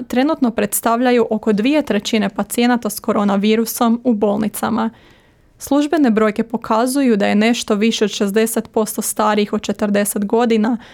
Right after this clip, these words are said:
diljem zemlje primilo prvu doz-, dozu, a oko četrdeset četiri posto je potpuno cijepljenjo-, cijepljeno. Epidemiologinja Mary Louise McLaws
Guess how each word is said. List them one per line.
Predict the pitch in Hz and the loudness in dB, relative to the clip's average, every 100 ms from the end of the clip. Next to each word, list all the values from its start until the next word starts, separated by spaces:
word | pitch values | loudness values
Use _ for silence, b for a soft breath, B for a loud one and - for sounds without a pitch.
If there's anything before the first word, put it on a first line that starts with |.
| B B - | B B 0
diljem | 254 320 320 | 2 4 2
zemlje | 247 220 226 233 | 2 2 4 2
primilo | 233 208 220 226 | 0 0 2 2
prvu | 226 220 202 214 | 2 0 2 2
doz-, | 202 202 202 - | 2 2 -2 -2
dozu, | 208 208 196 226 226 B B B B | 0 2 2 -2 -4 B B B B
a | 220 | 0
oko | 214 233 | 0 0
četrdeset | 233 226 214 247 - 302 247 | -2 0 0 0 0 -4 0
četiri | 233 214 214 196 | 0 0 0 0
posto | 220 233 - | 0 -2 -2
je | 240 | -2
potpuno | 214 202 220 214 | -2 -2 -2 -2
cijepljenjo-, | - 208 208 - 208 220 233 B B - | 0 -2 -2 -2 -2 -2 -4 B B -6
cijepljeno. | - 202 - 214 214 220 B B B B - | -2 -2 0 0 0 -2 B B B B -2
Epidemiologinja | 233 220 220 220 220 226 277 320 294 | 0 2 2 4 4 2 2 0 2
Mary | 233 220 214 208 | 4 4 2 2
Louise | 202 214 208 214 | 2 2 2 0
McLaws | 202 - 247 269 277 - | -2 0 0 0 -2 -6